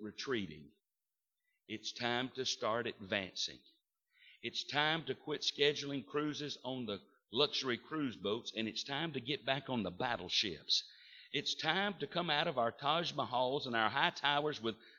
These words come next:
beautiful penthouses in 'em and get back in the tents and the battlefield, church, because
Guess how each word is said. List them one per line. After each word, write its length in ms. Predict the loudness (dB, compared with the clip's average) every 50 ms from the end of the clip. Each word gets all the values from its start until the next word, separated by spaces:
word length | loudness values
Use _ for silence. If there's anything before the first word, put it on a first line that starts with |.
| -18 _ 4
beautiful 460 | 6 8 8 8 8 6 6 2 2
penthouses 760 | 2 2 0 0 2 4 4 4 4 4 0 -4 -2 0 0
in 120 | 0 2
'em 120 | 0 -2 -4 -8 -18 -20 -12 -8
and 180 | -8 -4 0 2
get 200 | 2 2 2 2
back 260 | 2 2 2 2 2
in 160 | 2 2 4
the 100 | 2 2
tents 520 | 0 0 2 2 4 2 2 -2 -4 -4
and 160 | -2 -2 0 0
the 60 | -2
battlefield, 840 | -2 0 -2 0 0 -2 -4 -6 -8 -6 -6 -6 -6 -6 -14 -18 -12
church, 400 | -8 -4 -4 -4 -4 -6 -10 -14 -18 -18 -20 -20 _ _ _
because 460 | -12 -10 -6 -4 -4 -4 -4 -6 -8